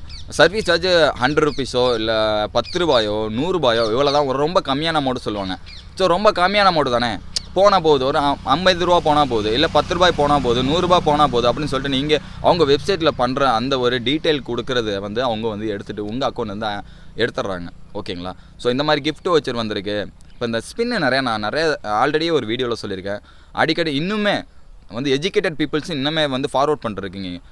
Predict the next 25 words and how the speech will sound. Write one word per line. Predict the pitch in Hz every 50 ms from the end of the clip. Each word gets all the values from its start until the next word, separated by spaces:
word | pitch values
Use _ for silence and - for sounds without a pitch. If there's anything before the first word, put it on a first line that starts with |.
| - - - - - - -
யார் | - 135 175 196 214
உங்களுக்கு | 202 180 160 147 135 139 143
வந்து | 151 147 143 139
இந்த |
ஸ்பின்னுங்கிற | - - 190 202 214 214 220 208 185 165
ஒரு | 151 143 123 120
ஆப்ஷன் | 131 - - 175
கொடுக்குறாங்க? | 147 110 107 110 107 104 98 92 95 98 98 110
Amazon | 135 156 151 139 143 139 131 - -
ஸ்பின்னு | - 120 117 113 113 117
இதெல்லாம் | 113 107 107 107 101 104 117 - - - - -
கண்டிப்பா | - 113 143 160 - 180 156
அதெல்லாம் | 135 131 139 135
வந்து | 127 123 123 127 120 113 107 - - -
ஒரிஜினல் | - 101 117 127 143 175 165 127 104
இல்லைங்க. | 98 98 104 107 104 101 104
உண்மையால | 110 123 127 131 127 120
வந்து | 120 117
பாத்தீங்கன்னா | 117 107 104 117 120
அது | 131 123 110
வந்து, | 110 120 127 -
அது | 113 127
ஒரு | 147 147 135 - -
ஸ்கேம் | 120 113 120 120
தான். | 110 95 90